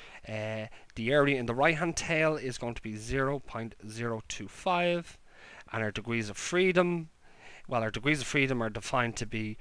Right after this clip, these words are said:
the sample size minus one, so it's n minus one, which is six minus one gives us five. We triangulate in, and this is our respective,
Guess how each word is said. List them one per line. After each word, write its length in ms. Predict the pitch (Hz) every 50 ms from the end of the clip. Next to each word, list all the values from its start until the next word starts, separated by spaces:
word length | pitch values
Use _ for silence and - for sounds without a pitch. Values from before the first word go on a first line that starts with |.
| - -
the 80 | - -
sample 420 | - - - 143 135 123 - 113
size 420 | - - - 113 104 107 104 101
minus 380 | 113 98 98 98 98 95 - -
one, 360 | 170 180 180 180 180 175 156 - - - -
so 140 | - - -
it's 140 | 92 - - -
n 220 | - 117 110 110
minus 400 | 104 95 95 98 98 95 - -
one, 320 | - 190 190 185 190 190 175 - - - - - - - -
which 140 | - - -
is 60 | -
six 380 | - - - 175 - - -
minus 360 | - 110 104 101 98 - - -
one 280 | 101 104 107 107 107 - - - - - - - -
gives 200 | 101 101 - -
us 140 | 92 92 -
five. 760 | - - - 175 165 160 165 170 165 160 160 - - - - - - - - - - -
We 100 | - 107
triangulate 720 | - - - 120 110 110 120 123 120 117 107 101 101 95 101
in, 400 | 127 156 165 165 165 165 151 - - - -
and 80 | - 107
this 240 | 107 113 - - -
is 340 | - 117 110 107 107 - -
our 300 | - 110 113 117 120 - - - - - - -
respective, 680 | 110 - - - - 120 - - - 135 - - -